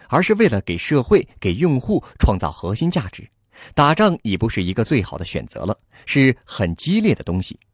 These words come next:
所以他不提倡大家打仗。其次，如果一定要打怎么办？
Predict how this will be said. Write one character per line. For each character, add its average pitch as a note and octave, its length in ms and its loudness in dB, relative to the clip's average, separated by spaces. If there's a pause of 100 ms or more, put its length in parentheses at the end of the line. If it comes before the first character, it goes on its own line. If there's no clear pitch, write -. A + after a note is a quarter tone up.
(160)
所 G2+ 160 0
以 C#2+ 260 -6
他 - 160 -8
不 D3+ 140 -2
提 - 180 -4
倡 G#2 160 -4
大 F2+ 140 -4
家 A2 160 -4
打 E2+ 240 -10
仗。 C#3 160 -2 (500)
其 C#3 140 2
次， C3 260 2 (160)
如 G3+ 140 4
果 F3 220 4
一 B2 200 -2
定 G#3+ 200 4
要 C#3+ 100 2
打 D2+ 400 -8
怎 D2+ 160 -4
么 C2 80 -10
办？ F#3 180 0